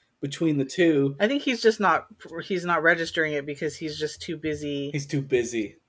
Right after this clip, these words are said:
Speaker 1: That's
Speaker 2: Yeah.
Speaker 1: right. He's just taking the order. He's the,
Speaker 2: Yeah.
Speaker 1: he's, he's not paying attention
Speaker 2: He's not
Speaker 1: to who's,
Speaker 2: paying attention to who's
Speaker 1: that's
Speaker 2: saying it.
Speaker 1: that. Okay, I get it. I get it now.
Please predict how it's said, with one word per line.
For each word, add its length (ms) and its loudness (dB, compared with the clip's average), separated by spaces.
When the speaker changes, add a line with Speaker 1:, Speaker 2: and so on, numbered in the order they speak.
Speaker 1:
That's 160 -6
Speaker 2:
Yeah. 100 0
Speaker 1:
right. 300 -2
He's 280 -2
just 280 6
taking 420 4
the 140 4
order. 340 4
He's 240 -8
the, 160 4
Speaker 2:
Yeah. 240 0
Speaker 1:
he's, 80 -4
he's 140 -2
not 180 0
paying 160 0
attention 420 -2
Speaker 2:
He's 40 2
not 60 0
Speaker 1:
to 40 -6
who's, 120 -2
Speaker 2:
paying 120 -4
attention 300 -10
to 60 -16
who's 60 2
Speaker 1:
that's 240 4
Speaker 2:
saying 80 -8
it. 20 4
Speaker 1:
that. 240 4
Okay, 460 2
I 100 0
get 240 4
it. 200 4
I 60 0
get 240 -2
it 100 -4
now. 260 -4